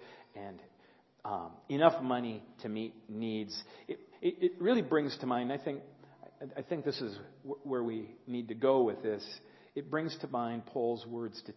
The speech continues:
Timothy in, in First Timothy chapter one verse, or chapter two, verses one and two, that we ought to pray for leaders in high positions to the end that we may lead a peaceful,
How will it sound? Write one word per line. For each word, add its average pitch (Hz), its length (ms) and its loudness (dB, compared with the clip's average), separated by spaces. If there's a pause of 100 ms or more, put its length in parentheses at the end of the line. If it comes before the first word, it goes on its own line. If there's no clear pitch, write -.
Timothy 104 440 -8
in, 98 120 -12 (120)
in 104 140 -14
First 101 260 -14
Timothy 101 320 -8
chapter 110 240 -6
one 107 200 -6
verse, 98 180 -10 (260)
or 101 100 -10 (120)
chapter 104 300 -8
two, 117 120 -4
verses 101 300 -8
one 107 200 -8
and 104 180 -8
two, 98 180 -8 (360)
that - 80 -6
we 139 120 -2
ought 131 140 0
to - 80 -8 (240)
pray 131 420 0 (540)
for 110 120 -4
leaders 92 520 -8 (120)
in 101 60 -10
high 98 240 -8
positions 95 760 -10 (720)
to 139 80 0
the 135 200 -2
end 120 380 -2
that - 100 -6
we 110 160 -6
may 104 220 -4
lead 104 460 -4
a 90 160 -10 (120)
peaceful, 101 600 -10